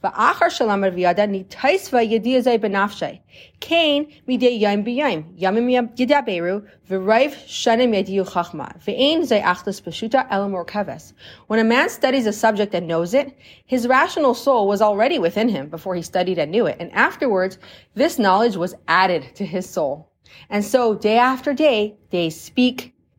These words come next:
meaning instruct a person, and a multitude of years teach wisdom.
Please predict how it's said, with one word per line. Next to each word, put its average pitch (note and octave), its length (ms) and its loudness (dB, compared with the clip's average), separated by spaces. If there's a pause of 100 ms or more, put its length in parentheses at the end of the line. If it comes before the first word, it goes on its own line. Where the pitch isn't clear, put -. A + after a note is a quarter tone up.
meaning G3+ 260 2
instruct G3+ 500 0
a A3+ 40 2
person, A3+ 380 0
and F#3 120 0
a F3 40 -2
multitude G#3+ 680 0 (260)
of G3+ 240 0
years G3 400 0
teach - 280 -14
wisdom. G3+ 540 0